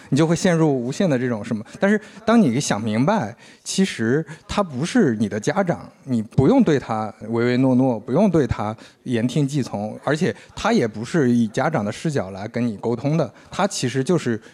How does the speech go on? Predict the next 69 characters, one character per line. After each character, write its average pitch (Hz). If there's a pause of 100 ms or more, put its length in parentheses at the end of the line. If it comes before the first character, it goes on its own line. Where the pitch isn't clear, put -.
以 110
一 110
个 135
管 120
理 139
者， 117
他 160
脑 117
子 117
里 151
想 117
的 104
可 120
能 113
是 143
业 226
务 165
的 120
东 113
西， 110 (240)
他 -
想 113
的 117
是 143
怎 123
么 123
把 120
这 143
事 -
儿 175
做， 151 (500)
做 160
下 131
去 117
的 104
事 -
情。 139 (240)
那 180
这 285
个 202
时 -
候 120
你 101
就 117
相 196
对 202
能 131
消 208
解 190
这 107
一 101
部 104
分 -
了， - (200)
这 190
是 165
第 147
一 -
点。 131 (480)
第 247
二 247
点 113
就 113
是， 113
还 117
是 139
想 101
说， 120
从 120